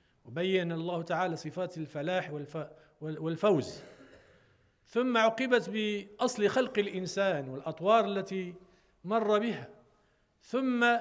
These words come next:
بالنعم التي أنعم الله عز وجل بها على الإنسان، سواء في خلق الأرض والسماوات وخلق ما يحتاج إليه الإنسان من أكل وشرب ونبات. ثم جاء الحديث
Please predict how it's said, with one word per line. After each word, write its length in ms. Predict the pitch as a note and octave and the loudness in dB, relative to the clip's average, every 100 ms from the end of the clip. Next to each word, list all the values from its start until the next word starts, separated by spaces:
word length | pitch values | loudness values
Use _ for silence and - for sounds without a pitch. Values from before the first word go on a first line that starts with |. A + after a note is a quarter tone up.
| A#3 | 0
بالنعم 600 | F3+ G#3 A3+ B3 A3+ G#3+ | -4 0 4 4 4 0
التي 360 | F#3+ F#3+ F#3 F#3 | -4 -4 -2 -2
أنعم 220 | F#3+ G3+ | 0 -2
الله 320 | F#3+ G#3 G3+ | 0 2 4
عز 220 | G3 F#3 | 2 2
وجل 460 | F#3+ F#3+ G3 G#3+ F#3 | -2 -2 -2 -2 -4
بها 180 | F#3 F#3 | -4 -4
على 180 | E3 E3 | -4 -4
الإنسان، 680 | D#3 D#3+ D#3 F3+ D#3+ A#2 - _ _ _ | -8 -10 -6 -4 -4 -8 -16 _ _ _
سواء 360 | - D#3 F#3 E3 | -12 -2 -2 -2
في 160 | - D#3 | -8 -8
خلق 280 | F3 D#3 | -8 -8
الأرض 340 | D3+ D3+ F3 D3 | -8 -6 -6 -6
والسماوات 880 | C#3+ C3+ D3+ D3 C#3+ E3 F3 - - _ _ _ _ | -8 -8 -10 -8 -6 -4 -4 -8 -14 _ _ _ _
وخلق 380 | D3+ D3 A#3+ A#3 | -6 2 2 2
ما 160 | A#3+ A#3+ | 2 4
يحتاج 440 | F#3 A3 B3+ A#3+ | 4 2 4 4
إليه 320 | A#3 A3 A3+ | 2 0 0
الإنسان 760 | A3 G#3 G3+ G3+ A3 A3+ G#3+ G#3 - _ _ _ | -2 -4 -4 2 2 2 -2 -6 -14 _ _ _
من 180 | E3 E3+ | -8 -4
أكل 380 | G#3 G#3 G3 F#3+ | -4 -4 -4 -4
وشرب 460 | D#3 C#3+ F#3+ F3+ F3 | -6 -6 -8 -6 -6
ونبات. 600 | F#3+ F3+ F#3 G#3 F#3 - - _ _ _ _ _ _ _ _ | -6 -6 -4 -2 -4 -8 -20 _ _ _ _ _ _ _ _
ثم 420 | - C4+ C#4+ C#4 C#4 C4+ - - - _ _ _ _ _ | -4 0 2 4 4 4 -2 -18 -20 _ _ _ _ _
جاء 340 | E3 C4 A#3+ | 4 6 6
الحديث 720 | A3 F#3 G3 A#3 G#3+ - - | 2 0 -2 0 0 -2 -10